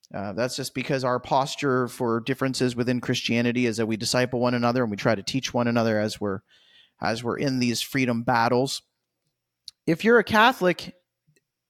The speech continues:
you might have been saying for years, "Why is it that our schools look just as bad as the public schools?" Well, it's because the standards of hiring have not been,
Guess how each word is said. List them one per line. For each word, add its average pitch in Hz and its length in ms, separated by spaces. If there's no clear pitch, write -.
you 202 200
might 226 180
have 214 80
been 196 160
saying 196 320
for 185 100
years, 180 460
"Why 240 540
is 233 280
it 127 280
that 175 140
our 175 160
schools 185 640
look 202 220
just 233 180
as 220 120
bad 226 260
as 185 80
the 190 80
public 254 340
schools?" 107 420
Well, 135 680
it's 202 280
because 202 920
the 160 140
standards 196 600
of 170 140
hiring 135 760
have 147 280
not 160 320
been, 160 300